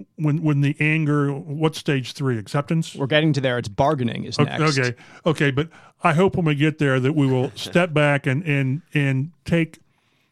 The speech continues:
Speaker 1: some of the emotion out of it, realize what he did bring to this franchise,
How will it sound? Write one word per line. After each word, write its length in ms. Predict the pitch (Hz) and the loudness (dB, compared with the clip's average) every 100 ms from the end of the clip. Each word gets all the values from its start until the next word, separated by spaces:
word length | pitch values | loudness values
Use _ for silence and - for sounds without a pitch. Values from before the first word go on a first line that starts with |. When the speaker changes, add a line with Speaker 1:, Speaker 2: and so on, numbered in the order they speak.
| - - | -20 -14
Speaker 1:
some 280 | - 185 | 0 2
of 40 | 180 | 4
the 60 | |
emotion 380 | 151 156 147 143 | 4 4 2 2
out 200 | 143 147 | 2 4
of 120 | 135 | 2
it, 140 | 127 - _ - _ _ _ _ - - | 2 -2 _ -20 _ _ _ _ -20 -10
realize 580 | 165 151 180 170 165 139 | 0 2 4 2 0 0
what 180 | 147 156 | 0 0
he 80 | 151 | 0
did 240 | 156 147 | -2 0
bring 180 | 143 151 | 0 0
to 80 | 139 | 0
this 160 | 135 | -2
franchise, 800 | - 147 139 123 143 131 127 123 | -2 -2 -2 0 0 0 -2 -6